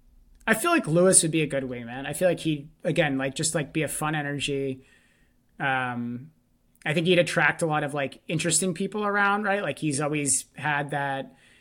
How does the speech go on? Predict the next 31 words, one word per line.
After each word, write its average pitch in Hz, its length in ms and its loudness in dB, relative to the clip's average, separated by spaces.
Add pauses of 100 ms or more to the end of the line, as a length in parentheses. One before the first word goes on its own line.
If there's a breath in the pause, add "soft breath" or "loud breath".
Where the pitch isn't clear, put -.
(380 soft breath)
uh, 123 880 -6
like, 151 160 -6
an 156 80 -2
artsier 170 600 4
vibe 151 460 -2
or, 135 260 -2
um, 120 500 -10 (320)
I 247 60 2
don't 269 80 6
know, 196 80 8
just, 147 160 4
like, 170 280 0
different 185 300 4
creatives. 170 840 0
I 156 80 -4
th-, - 160 -6
and 170 100 -2
he's 160 140 2
taken 170 260 2
a 156 60 0
different 143 240 -4
path, 170 400 6
like, 131 160 -6 (400)
with 214 240 -4
apparel 185 420 6
and 151 80 0
all 143 120 -2
these 139 160 -2
things 151 200 -2
that, 143 160 -4
like, 135 300 -8